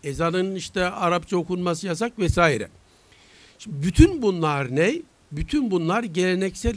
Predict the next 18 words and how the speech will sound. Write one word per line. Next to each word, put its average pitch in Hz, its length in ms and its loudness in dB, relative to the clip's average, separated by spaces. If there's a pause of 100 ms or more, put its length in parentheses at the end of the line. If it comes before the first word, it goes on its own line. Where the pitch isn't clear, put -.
İslam'ı 156 840 -2 (540)
düşman 220 760 0
olarak 123 580 -4
görüp 208 320 2 (560)
onun 247 260 6
yok 269 220 4
edilmesi 180 580 0
için 277 460 -2
uygulanan, 170 600 0
tatbik 165 360 -6
edilen 156 380 -6
projeler. 107 520 -2 (760)
Şimdi 254 460 -2 (600)
bunu 208 680 4
hayata 170 480 2
geçirebilmek 151 760 0
için 131 380 -6
benimsenen 190 840 4